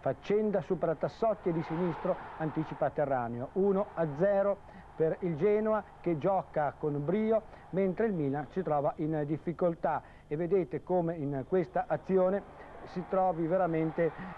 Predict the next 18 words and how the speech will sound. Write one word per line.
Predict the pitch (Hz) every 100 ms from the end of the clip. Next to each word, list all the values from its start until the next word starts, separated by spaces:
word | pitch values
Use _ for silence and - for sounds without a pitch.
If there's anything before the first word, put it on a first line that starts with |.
| -
eh, | 151 151 -
a | -
corto | - 202 202 170 180
quasi | - 175 180 151 160
di | 165 185
idee. | 156 156 127
Di | 127
Bartolomei | 156 160 202 190 160 151 156 147 -
tira, | 208 214 220 214 - - -
poi | 185 180 156
tocca | - 180 - - 143 123 101 - - - - - - -
Virdis | 170 170 147 160
e | 180
la | 156
palla | - 151 143 147
è | 151
sul | 127 156
fondo. | 139 208 156 127 117